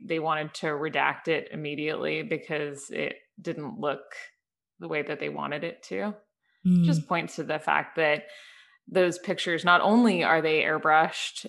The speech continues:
Speaker 1: uh, potentially, I don't, you know, like I said, don't know for sure with any individual, but potentially airbrushed. And then you've got plastic surgery and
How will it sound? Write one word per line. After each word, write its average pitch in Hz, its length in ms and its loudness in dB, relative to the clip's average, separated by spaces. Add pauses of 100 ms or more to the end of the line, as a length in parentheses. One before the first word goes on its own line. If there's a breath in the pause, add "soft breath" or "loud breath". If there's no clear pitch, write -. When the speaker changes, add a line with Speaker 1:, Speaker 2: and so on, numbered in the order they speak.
Speaker 1:
uh, 156 260 2 (140)
potentially, 151 720 -4
I 151 80 -6
don't, 147 240 -6
you 143 100 -10
know, - 120 -8 (120)
like - 140 -12
I 147 40 -6
said, 147 200 -8
don't 160 180 -2
know 151 120 -2
for 151 160 -10
sure 156 300 -4
with 143 200 -8
any 147 440 -8
individual, 151 800 -4
but - 220 -4
potentially 202 420 -2
airbrushed. 156 680 2
And 147 140 -8
then 147 140 -10
you've 147 140 -8
got 151 240 2
plastic - 380 -2
surgery 160 760 -2 (340 loud breath)
and 147 720 0